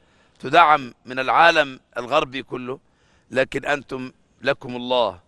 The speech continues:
جل في علاه. أليس الله بكاف عبده؟ ويخوفونك بالذين من دونه، ومن يضلل الله فما له من هاد.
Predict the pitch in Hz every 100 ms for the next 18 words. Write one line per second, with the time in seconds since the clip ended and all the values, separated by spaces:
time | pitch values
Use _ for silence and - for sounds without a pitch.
0 | _ _ _ 120 131 120 - 113 107 107
1 | 87 95 _ _ _ _ _ - 139 139
2 | 147 139 147 143 139 151 147 147 135 143
3 | 147 147 165 _ _ _ 127 127 139 139
4 | 127 165 151 143 139 135 135 127 120 110
5 | 107 92 87 - 120 131 147 143 139 135
6 | 139 135 120 127 127 120 113 107 101 98